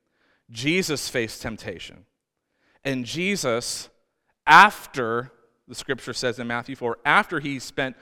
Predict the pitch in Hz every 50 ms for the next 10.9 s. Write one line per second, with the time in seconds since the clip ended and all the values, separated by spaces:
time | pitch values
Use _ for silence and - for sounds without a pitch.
0 | - _ _ - - _ - 165 156 170 185 185 202 208 208 180 170 139 117 110
1 | 113 120 - 147 143 139 135 127 135 139 135 110 98 98 107 135 - - - -
2 | - _ _ _ _ _ _ _ _ _ _ _ _ _ _ _ _ - 170 170
3 | 190 220 - - 202 160 - 180 165 170 151 131 - - - - - 185 180 202
4 | 208 - - - - 147 120 110 117 127 - _ _ _ _ _ _ _ _ -
5 | 147 123 - - - 170 165 175 190 208 202 180 175 160 156 147 147 143 135 -
6 | - - 151 151 156 180 180 170 131 110 104 117 - - - - - - - _
7 | _ _ _ _ _ _ _ _ _ _ _ _ _ _ _ _ _ _ _ -
8 | - 151 151 170 190 190 190 185 185 180 - - 165 156 151 143 - - 139 139
9 | - - - _ _ _ 120 110 - 139 143 143 - - 139 - - 135 123 120
10 | 123 120 110 107 107 104 104 107 113 117 117 113 113 110 101 101 98 90